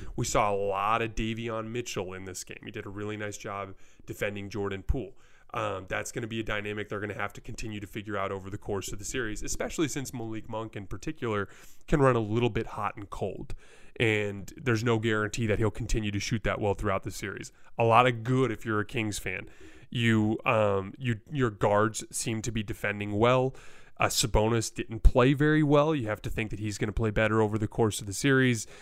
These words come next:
Malik Monk and his game translating to the playoffs. Lots and lots of good and,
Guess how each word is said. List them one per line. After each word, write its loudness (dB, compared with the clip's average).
Malik 6
Monk 2
and -2
his 0
game -2
translating 0
to -6
the -2
playoffs. 2
Lots 4
and 2
lots 2
of -6
good 4
and, -2